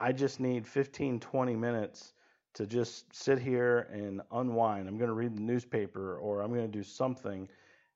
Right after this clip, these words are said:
and then I'm gonna fully engage." And a big piece is making sure that you do shut off the cell phones. I think cell phones are a horrible distraction for families.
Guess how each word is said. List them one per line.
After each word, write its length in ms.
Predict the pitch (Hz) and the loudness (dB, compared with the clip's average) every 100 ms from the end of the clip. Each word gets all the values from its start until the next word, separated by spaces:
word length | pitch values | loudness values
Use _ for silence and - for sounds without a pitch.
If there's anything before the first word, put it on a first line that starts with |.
| - | -4
and 260 | 120 117 107 | 0 0 2
then 400 | 147 160 139 131 | 4 4 2 0
I'm 160 | 127 127 | 0 2
gonna 140 | 120 | 0
fully 460 | - 135 120 117 110 | 0 2 2 2 0
engage." 680 | 101 104 95 87 90 - - _ _ - | -2 -4 -4 -6 -10 -14 -18 _ _ -2
And 180 | 139 | 2
a 40 | 147 | 4
big 320 | 147 220 220 | 4 4 2
piece 320 | - 160 - | -2 -2 0
is 160 | 147 135 | -2 2
making 320 | 143 175 175 | 2 2 -2
sure 220 | - 165 | 0 0
that 120 | 160 | 0
you 140 | 135 143 | -2 -2
do 300 | 127 156 160 | 2 0 0
shut 260 | - 135 | 2 4
off 220 | 143 151 151 | 6 4 2
the 60 | |
cell 260 | - 160 185 | 0 2 2
phones. 500 | - 101 110 - - _ _ _ - | 0 -4 -4 -14 -20 _ _ _ -4
I 80 | 120 | 0
think 240 | - 151 | 2 0
cell 220 | - 151 | 2 0
phones 300 | 151 160 147 | 2 0 2
are 100 | 135 | 0
a 60 | 110 | -2
horrible 460 | - 160 165 160 | 0 4 4 4
distraction 680 | 156 127 - 139 135 143 151 | 0 -2 -2 0 0 -2 -4
for 160 | 143 - | -4 -6
families. 680 | - 131 143 160 175 180 | -4 -2 0 0 -4 -6